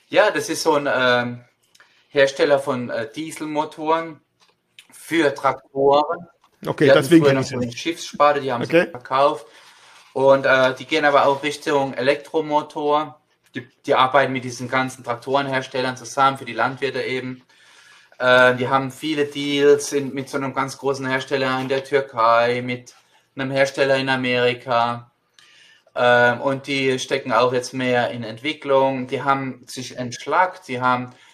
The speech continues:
Speaker 1: die hatten viele Grundstücke im, im Bereich Köln und haben so das verkauft, was sie nicht mehr gebraucht haben. Die haben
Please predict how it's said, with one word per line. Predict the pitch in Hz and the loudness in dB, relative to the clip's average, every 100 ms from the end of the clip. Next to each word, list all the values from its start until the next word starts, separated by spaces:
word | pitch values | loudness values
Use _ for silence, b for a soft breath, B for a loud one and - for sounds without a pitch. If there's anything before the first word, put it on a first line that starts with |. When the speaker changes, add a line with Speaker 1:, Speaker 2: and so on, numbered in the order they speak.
| - | 0
Speaker 1:
die | 143 | 2
hatten | 147 | 2
viele | - 151 139 | -4 -4 -4
Grundstücke | 135 143 151 127 151 143 139 | -2 -4 -6 -8 -10 -6 -4
im, | 135 135 127 | -4 -6 -8
im | 135 127 | -8 -6
Bereich | 117 123 123 120 - _ | -2 0 0 -6 -14 _
Köln | - 143 147 143 143 143 127 _ _ _ _ _ _ _ _ _ _ _ _ _ _ - | -4 2 4 4 2 -4 -16 _ _ _ _ _ _ _ _ _ _ _ _ _ _ -10
und | 127 123 | -6 0
haben | 135 131 | 0 2
so | 143 131 127 - - - - | 2 2 2 -2 -12 -20 0
das | 139 - - - - | 0 0 -10 -16 -6
verkauft, | 127 - 147 147 143 | -4 0 4 4 4
was | 139 - | -2 -4
sie | 131 | -6
nicht | 123 | -8
mehr | 117 | -10
gebraucht | 117 - 139 165 - | -8 -2 0 0 0
haben. | 139 139 139 131 | 2 4 2 -2
Die | 123 | 0
haben | 127 123 | 0 0